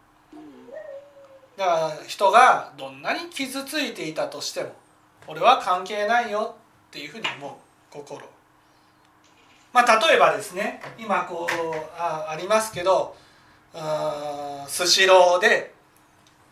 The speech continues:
Speaker 2: 醤油差しをピロピロとな-、舐めたっていう。それはものすごく良くないことであることには違いないんです。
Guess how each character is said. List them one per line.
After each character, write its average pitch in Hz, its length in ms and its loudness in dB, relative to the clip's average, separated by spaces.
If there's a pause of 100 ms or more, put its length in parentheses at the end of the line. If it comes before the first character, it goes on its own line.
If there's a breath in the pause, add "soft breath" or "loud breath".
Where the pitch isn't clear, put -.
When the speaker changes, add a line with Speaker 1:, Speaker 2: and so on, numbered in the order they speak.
(160)
Speaker 2:
醤 185 320 4
油 180 160 0
差 185 200 2
し 180 200 -4
を 160 120 0
ピ 220 140 -6
ロ 196 160 6
ピ 185 100 -6
ロ 160 140 -2
と 180 180 0
な-、 156 300 0
舐 180 200 -2
め 147 140 -8
た 165 200 0
っ 165 80 -4 (300)
て - 60 -20
い - 60 -20
う。 - 20 -20 (1800)
そ - 140 -2
れ 392 60 8
は 339 360 6
も 214 120 0
の 285 100 4
す 320 140 -2
ご - 140 2
く 175 360 -2
良 240 180 4
く 247 200 -6
な 311 160 4
い - 180 -2
こ 262 140 -6
と 302 180 -2
で 233 160 4
あ 254 100 8
る 247 160 -2
こ 254 140 -10
と 320 180 -8
に 311 140 -2
は 208 60 4
違 170 400 0
い - 20 -2
な 165 100 -6
い 147 60 -10
ん - 20 -18
で - 60 -20
す。 - 160 -20